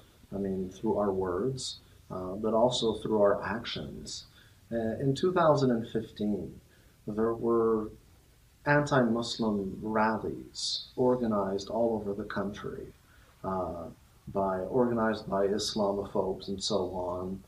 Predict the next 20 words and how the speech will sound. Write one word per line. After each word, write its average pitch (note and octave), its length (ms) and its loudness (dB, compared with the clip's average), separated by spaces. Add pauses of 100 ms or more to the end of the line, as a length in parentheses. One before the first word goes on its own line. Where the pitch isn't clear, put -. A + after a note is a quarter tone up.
(340)
and E2+ 340 -8
where G#2 160 -2
they G#2 120 0
encouraged G#2 540 0
people, G2 560 2
bikers G2+ 520 0
and F#2+ 120 -4
so G2+ 280 2
on, G2 260 -2
to G#2+ 140 -2
come G2+ 360 0
with G2+ 200 -4
their G#2+ 100 6
weapons G#2+ 540 2
in G#2 80 2
hand G2 480 -2
and G2 120 -6
their A2 120 -2
guns A2 420 0
drawn F#2+ 540 -4